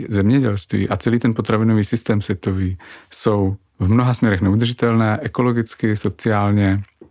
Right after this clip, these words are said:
i kulturně by se dalo říct. A je potřeba hledat alternativu tomu současnému modelu. To je moje odpověď na ten název, ale samozřejmě ten článek má dva takové hlavní cíle. A ten jeden je teda ukázat,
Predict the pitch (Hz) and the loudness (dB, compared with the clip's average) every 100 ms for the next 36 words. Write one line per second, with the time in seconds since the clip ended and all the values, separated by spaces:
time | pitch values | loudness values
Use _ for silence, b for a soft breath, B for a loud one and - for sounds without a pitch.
0 | _ _ _ - 110 95 87 123 135 123 | _ _ _ -6 -2 -2 0 2 2 2
1 | 127 113 110 107 104 101 - - 120 110 | 0 0 0 0 0 -2 -6 -4 -2 0
2 | 107 - _ 113 120 120 - 123 113 104 | -2 -6 _ -2 0 -2 -2 0 0 2
3 | 101 113 110 - _ 117 107 135 120 110 | 2 0 -2 -8 _ -4 -2 0 0 0
4 | 95 92 101 98 98 92 98 107 95 95 | 0 2 2 2 0 -2 -2 0 2 2
5 | 92 90 85 87 - _ 117 123 123 110 | 2 0 -2 -4 -10 _ 0 2 0 -2
6 | - 110 101 98 - 104 101 95 95 107 | -6 -2 0 0 0 0 0 0 2 2
7 | 147 101 90 - - 107 90 113 117 120 | 0 -2 -4 -8 -4 -2 2 2 4 4
8 | 123 113 b b b - 107 101 107 110 | 2 0 b b b -2 0 0 0 0
9 | 110 117 110 107 95 - _ _ - 95 | 0 0 2 0 -2 -6 _ _ -4 -2
10 | 110 113 117 113 98 101 110 110 - 92 | 0 0 0 0 2 2 2 0 0 0
11 | 90 98 117 - B B B B - - | 2 2 0 -4 B B B B -10 -2
12 | 110 123 143 135 120 123 120 113 104 - | 2 2 2 2 0 0 2 2 -2 -6
13 | - 117 127 117 117 117 101 | -2 0 2 2 2 0 -2